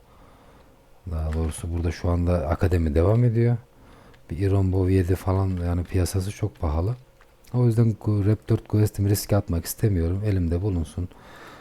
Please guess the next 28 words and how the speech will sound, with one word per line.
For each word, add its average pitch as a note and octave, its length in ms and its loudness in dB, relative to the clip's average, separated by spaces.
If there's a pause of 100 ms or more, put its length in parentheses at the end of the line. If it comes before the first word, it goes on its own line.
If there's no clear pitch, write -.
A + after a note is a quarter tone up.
(180)
Şu - 160 -4
anda G2 220 2
da F2+ 120 2
C F#2+ 200 4
Z'de F2+ 420 2
veya E2+ 220 2
işte - 160 -8
P F2 200 0
K'da F2 300 0
gayet F2 340 2
güzel, E2+ 240 0
farmda E2+ 480 0
gayet E2+ 240 0
güzel F2 300 -2
iş - 200 -4
yapar D#2+ 220 -4
arkadaşlar D#2 560 -4
Rap E2 220 -4
dört - 320 -8
Quest. - 460 -2 (1160)
Yüz F2 220 -4
yirmi E2 240 0
beş D#2+ 260 -2
A F#2+ 160 2
P G2 260 0
artı F#2 480 -2 (840)
Dex F2+ 320 -2
yedi F2 320 -2